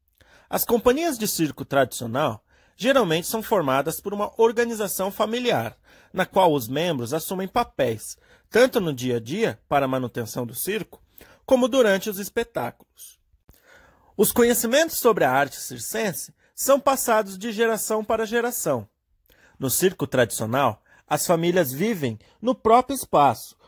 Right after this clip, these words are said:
onde a lona é montada e viajam para diversos lugares.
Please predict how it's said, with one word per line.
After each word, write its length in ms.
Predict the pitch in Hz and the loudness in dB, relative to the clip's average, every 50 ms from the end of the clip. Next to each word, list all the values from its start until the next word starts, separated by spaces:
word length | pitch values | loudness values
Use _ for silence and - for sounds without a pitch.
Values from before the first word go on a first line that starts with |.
| _ _ - | _ _ -2
onde 260 | - 226 240 214 233 | 0 0 2 2 4
a 40 | 233 | 4
lona 400 | 202 160 147 147 156 165 180 - | 4 4 2 2 2 0 -2 -4
é 120 | 160 165 151 | -4 -4 -4
montada 580 | 156 170 190 - - 135 110 104 - - - _ _ _ _ _ _ - | -2 -4 -4 -4 -4 -4 -4 -4 -8 -12 -18 _ _ _ _ _ _ -8
e 80 | 233 | -4
viajam 460 | 214 262 220 151 131 127 127 143 156 | 2 4 6 6 6 4 2 0 -2
para 240 | 139 - 175 175 185 | -2 -2 -2 -2 -2
diversos 560 | 170 202 151 131 131 123 123 120 - 147 131 | -4 -4 -2 2 2 2 2 0 -4 -10 -8
lugares. 580 | 165 180 143 127 110 - - - - - - | -6 -6 -4 -4 -6 -8 -10 -18 -20 -20 -20